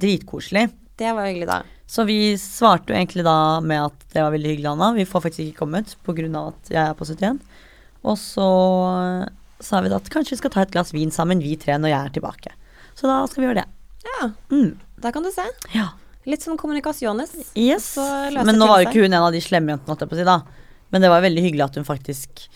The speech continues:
Speaker 1: har hørt på podden og sendte melding og liksom.
Speaker 2: Ja, det var ryddig.
Speaker 1: Mm, det synes jeg.
Speaker 2: Rett og slett.
Speaker 1: Ja.
Speaker 2: Eh, jeg har jo da fått, eh, nummer to spørsmål er da, har Vita kjæreste? Det har vi jo allerede gått gjennom.
Speaker 1: Svart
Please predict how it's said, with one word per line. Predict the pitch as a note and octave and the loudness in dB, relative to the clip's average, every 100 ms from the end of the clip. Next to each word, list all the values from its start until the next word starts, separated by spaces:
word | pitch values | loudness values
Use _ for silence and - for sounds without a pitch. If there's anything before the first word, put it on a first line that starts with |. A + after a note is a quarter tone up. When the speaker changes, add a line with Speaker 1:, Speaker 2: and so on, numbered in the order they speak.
| - - - | -20 -20 -2
Speaker 1:
har | C4+ G#3 | 4 4
hørt | G3+ | 2
på | F#3+ | 0
podden | F3 E3 E3+ | -2 -2 -4
og | E3 D#3+ - | -4 -4 -12
sendte | - F#3+ - E3 | -8 -8 -4 -2
melding | D3+ C#3+ | -2 -4
og | D3 | -8
liksom. | C#3+ - - - G#4+ | -10 -12 -16 -16 -12
Speaker 2:
Ja, | F#4+ A3+ | -12 -10
det | A#3+ | -6
var | D#4+ | -4
ryddig. | C4 D#3+ F3+ - | -2 -2 -4 -6
Speaker 1:
Mm, | A3 G3+ - - | -2 -2 -4 -8
det | G#3 | -8
synes | F3+ F3 | -6 -6
jeg. | A#3+ | -8
Speaker 2:
Rett | C4+ - | -8 -10
og | B3+ | -8
slett. | G3+ G3+ - | -8 -8 -4
Speaker 1:
Ja. | A3 F3+ - _ - _ _ _ _ - | -2 -2 -10 _ -20 _ _ _ _ -8
Speaker 2:
Eh, | A#3+ B3 B3 B3 B3 B3 - A3+ | -4 -2 -2 -2 -2 -4 -6 -8
jeg | A3 A3+ | -6 -4
har | G#3 G3 | -6 -6
jo | |
da | F#3 | -6
fått, | F#3+ F#3 - - | -8 -10 -14 -10
eh, | - G3+ G3+ G3 | -8 -6 -6 -6
nummer | G3 G3 G3 | -8 -8 -10
to | F#3+ F#3 | -14 -16
spørsmål | - - F#3+ G3 G3 G3 _ _ _ _ - | -16 -16 -14 -12 -14 -18 _ _ _ _ -18
er | G3+ F#3+ F#3 | -14 -12 -12
da, | F3+ F#3 | -14 -14
har | - F#3+ | -12 -12
Vita | F#3 G3 | -12 -12
kjæreste? | G#3 F#3 - D4 C#4+ | -14 -14 -12 -10 -6
Det | F3+ | -6
har | F3 E3 | -6 -6
vi | |
jo | F3 | -4
allerede | F3 F3 F3 F3+ F3+ F3+ | -6 -6 -6 -8 -8 -8
gått | F#3 F#3 | -8 -4
gjennom. | F#3 | 0
Speaker 1:
Svart | E3+ | 0